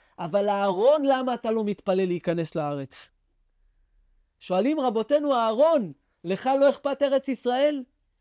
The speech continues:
אהרון הכהן שהיה אוהב שלום, רודף שלום, אוהב את הבריות, מקרבן לתורה, למה אתה לא מתפלל? תשמעו תשובה, אחים יקרים. מגלים לנו רבותינו למה אהרון בחר שלא להתפלל אפילו תפילה אחת.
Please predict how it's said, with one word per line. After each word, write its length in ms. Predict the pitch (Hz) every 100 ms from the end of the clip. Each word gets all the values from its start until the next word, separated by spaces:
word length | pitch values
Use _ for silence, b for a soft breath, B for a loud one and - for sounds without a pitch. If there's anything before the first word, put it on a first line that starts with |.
| _ -
אהרון 420 | 185 196 262 294
הכהן 480 | 285 240 247 285 294
שהיה 260 | 247 240
אוהב 240 | 254 240 269
שלום, 360 | 285 285 277
רודף 320 | 233 214 254 -
שלום, 340 | 277 269 247
אוהב 200 | 233 269
את 120 | 285
הבריות, 420 | 277 214 269 262
מקרבן 440 | 233 208 214 208 277
לתורה, 480 | 294 277 262 294 - _ _ _ -
למה 340 | 180 247 294 320
אתה 160 | 302
לא 140 | 294 294
מתפלל? 640 | 285 - 262 294 302 202 139 _ _ _ _ _ _ _
תשמעו 460 | 156 - 165 185 185
תשובה, 380 | 190 180 185
אחים 260 | 165 185 180
יקרים. 460 | 170 170 160 151 139 _ _ _ _ _ _ _ _ _ _ -
מגלים 420 | 160 170 185 196
לנו 240 | 196 196
רבותינו 580 | 175 170 175 202 202 190
למה 500 | 175 202 220 220 202
אהרון 400 | 180 190 214 196
בחר 400 | 175 - 202 202
שלא 380 | 190 185 180 190
להתפלל 540 | 196 - 170 170 175
אפילו 280 | 160 175 175
תפילה 340 | - 160 160
אחת. 380 | 151 - 135 -